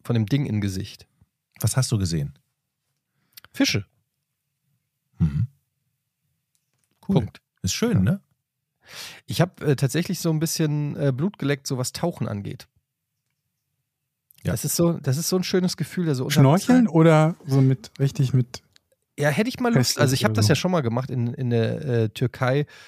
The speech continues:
Speaker 1: Im Türkei-Urlaub hab ich mal so einen, äh,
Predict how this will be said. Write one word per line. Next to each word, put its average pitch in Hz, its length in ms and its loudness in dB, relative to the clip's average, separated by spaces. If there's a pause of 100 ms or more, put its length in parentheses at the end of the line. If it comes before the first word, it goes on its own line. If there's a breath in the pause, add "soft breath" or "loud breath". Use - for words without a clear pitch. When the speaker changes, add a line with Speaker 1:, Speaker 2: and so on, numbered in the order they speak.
(220 soft breath)
Speaker 1:
Im 127 160 -4
Türkei-Urlaub 143 520 0
hab 139 100 2
ich 127 100 -4
mal 131 120 2
so 123 140 0
einen, 120 360 -2
äh, 110 400 -2